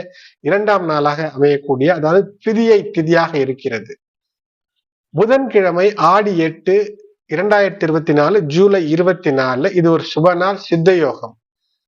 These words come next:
இந்த நாளிலே சங்கடஹர சதுர்த்தி. விநாயகர் வழிபாடு செய்வதன் மூலமாக காரிய தடைகள் நீங்கும். இந்த நாள் அவமாகும். இந்த நாளுக்குண்டான ஒரு சிறப்பு என்னவென்றால், மழை பெய்வதற்கான வாய்ப்பு இருக்கிறது. ஆகையினால்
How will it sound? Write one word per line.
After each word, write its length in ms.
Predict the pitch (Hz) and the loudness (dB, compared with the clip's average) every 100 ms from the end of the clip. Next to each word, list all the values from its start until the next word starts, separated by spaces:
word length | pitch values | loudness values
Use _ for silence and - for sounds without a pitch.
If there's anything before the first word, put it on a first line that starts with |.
| - | -8
இந்த 220 | 214 214 196 | -2 0 2
நாளிலே 420 | 214 226 214 240 214 | 0 0 0 -2 -2
சங்கடஹர 560 | 196 226 233 185 165 156 | -2 2 2 0 -2 -4
சதுர்த்தி. 500 | - 127 135 - 120 - _ _ _ _ _ _ _ | -4 -2 -4 -6 -16 -16 _ _ _ _ _ _ _
விநாயகர் 520 | 160 214 247 233 220 | -2 0 0 0 0
வழிபாடு 420 | 180 180 175 170 | 0 0 0 -2
செய்வதன் 440 | 147 165 165 160 147 | -2 -2 0 0 0
மூலமாக 640 | 143 139 135 120 139 214 - | 0 0 -2 -4 -4 -4 -2
காரிய 440 | 185 214 226 226 202 | 0 2 2 0 0
தடைகள் 460 | 208 165 185 185 180 | -2 0 0 -2 -4
நீங்கும். 460 | 131 127 127 143 196 | -2 -2 -2 -4 -4
இந்த 180 | 165 143 | -2 0
நாள் 240 | 143 170 196 | 2 0 -2
அவமாகும். 640 | 135 139 139 123 117 143 202 _ _ _ _ _ _ _ | -4 -4 -4 -4 -8 -14 -14 _ _ _ _ _ _ _
இந்த 140 | 170 196 | -4 -2
நாளுக்குண்டான 680 | 196 220 254 226 220 202 190 | 2 2 0 -2 0 2 2
ஒரு 140 | 180 156 | -2 -2
சிறப்பு 360 | - 190 202 190 | 0 0 0 0
என்னவென்றால், 560 | 156 143 143 202 220 165 | 0 -2 0 0 0 -2
மழை 320 | 160 214 254 190 | 0 2 2 2
பெய்வதற்கான 800 | 208 220 214 190 - 143 175 196 135 | 2 2 2 0 -2 -2 0 0 0
வாய்ப்பு 380 | 143 180 190 156 | 2 2 0 -2
இருக்கிறது. 380 | 131 135 117 127 | -2 -2 -4 -2
ஆகையினால் 500 | 135 135 135 196 | -2 0 0 0